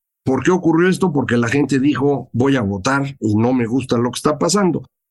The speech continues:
Esto no significa que todos los mexicanos piensen igual, para nada, pero una cantidad significativa, más de la mitad de los mexicanos,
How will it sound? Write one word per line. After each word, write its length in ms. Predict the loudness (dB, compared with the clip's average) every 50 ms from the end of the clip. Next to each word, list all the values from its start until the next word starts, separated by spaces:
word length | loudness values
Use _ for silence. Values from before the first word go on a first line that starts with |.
| _ _
Esto 240 | -4 -2 0 2 2
no 100 | 2 2
significa 520 | 4 4 4 2 2 2 0 0 0 0
que 140 | 0 -2 -4
todos 340 | -2 0 0 0 2 2 0
los 180 | 0 0 0 -2
mexicanos 640 | -2 0 0 -2 0 0 2 2 2 0 0 0
piensen 420 | 0 0 0 2 0 0 2 2
igual, 400 | 2 2 2 2 2 2 0 0
para 300 | 0 -2 -2 0 0 0
nada, 460 | 2 2 0 0 0 -2 -4 -6 -8 -6
pero 140 | -4 -2 0
una 260 | 2 2 2 0 0
cantidad 580 | 0 -2 -2 -2 -2 -2 -2 0 0 0 0 0
significativa, 1120 | 0 0 0 0 2 2 2 2 2 2 0 -2 0 -2 -2 -2 0 0 0 0 0 0 0 0
más 320 | 0 0 0 0 0 0
de 140 | -2 -2 -2
la 180 | -2 -2 -2
mitad 400 | -2 -2 -4 -2 -2 -2 0 0
de 100 | 2 0
los 180 | 0 0 0 0
mexicanos, 680 | -2 -2 -2 -2 -4 -2 -2 0 2 2 0 0 -2